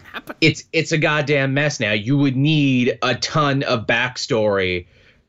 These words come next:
Speaker 2: to even pick it up, 'cause now none of it makes sense anymore.
Speaker 1: No.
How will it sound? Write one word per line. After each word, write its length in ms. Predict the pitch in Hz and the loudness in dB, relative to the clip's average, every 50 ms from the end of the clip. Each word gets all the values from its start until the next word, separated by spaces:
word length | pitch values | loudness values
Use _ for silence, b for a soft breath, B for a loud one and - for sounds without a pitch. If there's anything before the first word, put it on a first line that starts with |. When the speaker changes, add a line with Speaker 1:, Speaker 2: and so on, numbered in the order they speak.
| - 135 | -10 -4
Speaker 2:
to 140 | - - 180 | -2 -2 -2
even 360 | 160 156 170 175 151 156 156 151 | 0 0 0 2 2 2 0 2
pick 200 | 160 170 160 - | 0 0 0 0
it 80 | 156 | 0
up, 240 | 160 185 175 139 - | 0 0 0 -2 -2
'cause 200 | - 156 143 110 | -2 -4 -2 0
now 260 | 131 143 143 139 143 | 0 0 0 2 0
none 400 | 143 143 147 147 156 156 151 151 | 0 0 0 2 2 2 2 2
of 100 | 151 127 | 2 0
it 120 | 139 139 127 | 0 0 0
makes 280 | 131 127 120 - - | 0 -2 -2 -2 -4
sense 300 | - 131 110 107 104 - | -2 -2 -2 -2 -2 -2
anymore. 480 | - 101 87 82 90 90 71 67 62 101 | -2 -2 -2 -2 -2 -2 0 0 0 0
Speaker 1:
No. 200 | 185 180 160 | 0 -2 -6